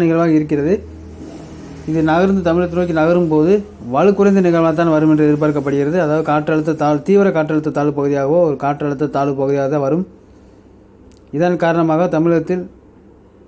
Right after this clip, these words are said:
வரும் இருபத்தி ஐந்தாம் தேதி பிறகு மழை எதிர்பார்க்கலாம். அதாவது, டெல்டா முதல் வடகடலோரம் வரைக்கும் ஒரு அதீத மழை பெய்ய எதிர்பார்க்க வேண்டாம். லேசான மிதமான மழை, ஒரு சில கனமழை, ஓரிரு இடங்களில் ஒரு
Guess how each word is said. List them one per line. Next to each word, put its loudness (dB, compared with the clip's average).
வரும் 2
இருபத்தி 2
ஐந்தாம் 2
தேதி 2
பிறகு 2
மழை 2
எதிர்பார்க்கலாம். 0
அதாவது, -4
டெல்டா 0
முதல் 2
வடகடலோரம் 0
வரைக்கும் -6
ஒரு 0
அதீத 2
மழை 2
பெய்ய 2
எதிர்பார்க்க 0
வேண்டாம். -2
லேசான 0
மிதமான 2
மழை, 4
ஒரு 0
சில 0
கனமழை, 2
ஓரிரு 2
இடங்களில் 0
ஒரு 0